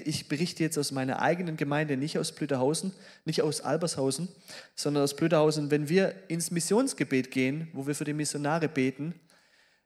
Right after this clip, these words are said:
dann kommen zwei bis drei Prozent der Gemeinde. Und wir Missionare fragen uns, warum ist es so? Wenn wir spontan einen Gebetsabend einberufen würden,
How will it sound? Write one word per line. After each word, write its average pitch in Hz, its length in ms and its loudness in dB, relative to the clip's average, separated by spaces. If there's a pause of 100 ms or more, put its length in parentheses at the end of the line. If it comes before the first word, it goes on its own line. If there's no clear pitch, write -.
(260)
dann 139 260 -2
kommen 156 500 -2 (480)
zwei 151 460 2
bis 143 260 -4
drei 143 300 -2
Prozent - 800 -6
der 120 80 -4
Gemeinde. 120 580 -4 (1400)
Und 131 200 -4
wir 147 100 2
Missionare 147 480 2
fragen 151 440 2
uns, 151 440 -4 (160)
warum 151 360 2
ist 226 160 4
es - 160 -2
so? 113 240 -2 (760)
Wenn 156 240 4
wir 160 280 6 (280)
spontan 156 600 2
einen 170 120 0
Gebetsabend 160 1080 0
einberufen 156 720 2
würden, 143 340 0